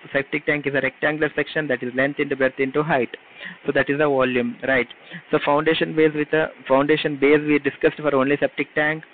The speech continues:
and as well as septic tank has, and one more thing, that is, uh, brick masonry. Here you can see first step, second step, third step, that is first step, second step, third step, again short wall, and R C C slab for soak pit as well as soak, uh, septic tank, that is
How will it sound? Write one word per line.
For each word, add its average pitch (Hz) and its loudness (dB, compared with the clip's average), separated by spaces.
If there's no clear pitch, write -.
and 131 0
as 131 4
well 143 2
as 143 0
septic 147 -4
tank 151 -2
has, 151 -2
and 139 0
one 135 2
more 151 0
thing, 151 -2
that 139 0
is, 147 0
uh, 156 0
brick 143 2
masonry. 156 0
Here 151 4
you 147 4
can 147 0
see 151 2
first 139 0
step, 156 2
second 143 0
step, 147 0
third 147 4
step, 151 4
that 131 -2
is 131 -2
first 135 0
step, 156 0
second 147 -2
step, 151 -2
third 143 2
step, 156 0
again 139 0
short 131 4
wall, 147 6
and 139 2
R 131 6
C 147 4
C 147 -10
slab 147 4
for 143 6
soak 143 6
pit 156 2
as 131 6
well 135 4
as 170 8
soak, 147 6
uh, 127 4
septic 139 0
tank, 147 0
that 127 0
is 139 -2